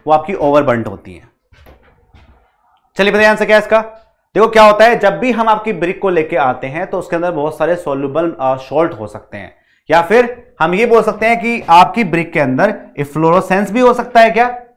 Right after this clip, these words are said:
क्या होता है इफ्लोरोसेंस? इफ्लोरोसेंस क्या होता है? इफ्लोरोसेंस,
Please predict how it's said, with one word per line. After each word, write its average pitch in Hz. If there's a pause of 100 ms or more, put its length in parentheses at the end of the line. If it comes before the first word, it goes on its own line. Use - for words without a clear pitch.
(360)
क्या 214
होता 233
है 220
इफ्लोरोसेंस? 185 (1200)
इफ्लोरोसेंस 131 (840)
क्या 180
होता 202
है? 220
इफ्लोरोसेंस, 220